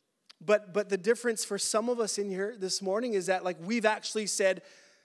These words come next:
"Hey, God, I, forgive me of this." Like, some of us in here, we've brought our, our troubles and our issues to God and said, "God,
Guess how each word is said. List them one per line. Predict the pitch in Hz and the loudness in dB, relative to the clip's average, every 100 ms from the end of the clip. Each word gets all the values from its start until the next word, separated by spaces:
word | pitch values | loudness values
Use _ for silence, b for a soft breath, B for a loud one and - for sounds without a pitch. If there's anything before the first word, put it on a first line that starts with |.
| B _ _ | B _ _
"Hey, | 165 | -8
God, | 185 185 185 | 0 0 0
I, | 165 - _ - _ _ - | -4 -14 _ -20 _ _ -18
forgive | - 175 190 170 | -12 -2 -2 -2
me | 139 131 131 _ _ _ _ _ _ _ _ _ _ | -8 -10 -16 _ _ _ _ _ _ _ _ _ _
of | 151 143 | -12 -6
this." | 156 - | -4 -2
Like, | 175 - B B | -2 -4 B B
some | - 233 247 | 2 4 6
of | 240 | 4
us | 226 | 2
in | 233 | 2
here, | 214 | 2
we've | 208 220 | 2 -2
brought | 156 190 208 - b b b b | 2 4 4 -2 b b b b
our, | 180 185 185 180 - | 4 4 2 0 -4
our | 170 | -2
troubles | 170 - 208 196 196 190 | -2 2 2 4 2 2
and | 175 | 0
our | 165 - | -4 -2
issues | 196 - 180 170 | -2 -2 -6 -8
to | - 214 | -8 -6
God | 175 147 151 | -4 -4 -4
and | 151 | -6
said, | - 160 | -8 -6
"God, | 170 165 156 | -4 -2 -4